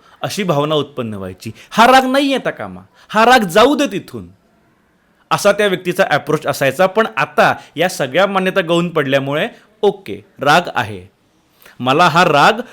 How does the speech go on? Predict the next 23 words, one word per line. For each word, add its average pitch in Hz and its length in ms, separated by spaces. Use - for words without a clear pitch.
दिसतोय, 127 720
रागाचं 165 640
उपस्थित 220 580
असणं 180 360
मला 147 220
जाणवतंय, 127 640
रागाचं 151 480
अस्तित्व 233 560
मला 156 220
जाणवतंय", 120 560
एवढ्याच 156 560
भावना 156 320
मनामध्ये 123 480
येतात. 98 200
दोन्हीमध्ये 262 500
मुख्य 269 340
फरक 240 300
काय 185 260
आहे? 160 100
तर 151 80
दोन्हीमध्ये 180 600
मुख्य 240 380
फरक 185 260